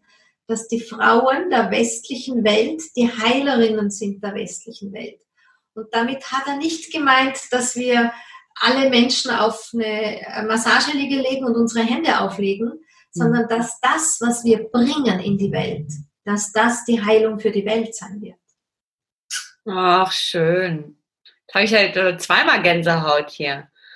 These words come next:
Speaker 1: Ja, ich
Speaker 2: Ich
Speaker 1: auch.
Speaker 2: <laughs>
Speaker 1: Immer wieder. Immer wieder. Ich habe das auch in meinem Buch beschrieben, im Yin-Prinzip, diese Rede vom Dalai Lama.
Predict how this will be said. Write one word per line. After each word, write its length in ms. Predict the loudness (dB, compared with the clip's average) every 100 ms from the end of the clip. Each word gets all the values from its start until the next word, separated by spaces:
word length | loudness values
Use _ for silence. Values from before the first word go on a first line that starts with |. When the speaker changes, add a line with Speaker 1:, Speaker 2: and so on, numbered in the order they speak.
| -20 -20 -16 -8
Speaker 1:
Ja, 400 | -6 -6 -10 -16 _ _
ich 180 | -14 -6
Speaker 2:
Ich 60 | -4
Speaker 1:
auch. 240 | -4 -8 -18 _ 2
Speaker 2:
<laughs> 500 | 4 4 0 -6 -18 _ _ -14 -10 -10 -12 -18 -18 -16 -10 -8 -6 -8 -14 _
Speaker 1:
Immer 280 | -10 -4 2
wieder. 420 | 2 2 -2 -6 -14 -20 _ -20 _ _ _
Immer 240 | -10 -8 -8
wieder. 200 | -8 -6
Ich 140 | 2
habe 120 | 2 4
das 140 | 2
auch 140 | 2
in 100 | 2
meinem 280 | 2 4 2
Buch 220 | 0 -4
beschrieben, 520 | -6 -8 -2 -2 0 -4
im 60 |
Yin-Prinzip, 760 | -2 -2 -2 -4 -4 -4 -6 -4
diese 340 | -4 -2 -4 -6 -20 -20 -20 -2
Rede 280 | 2 4 2
vom 180 | -2
Dalai 320 | 2 2 4 2
Lama. 520 | 0 0 -2 -4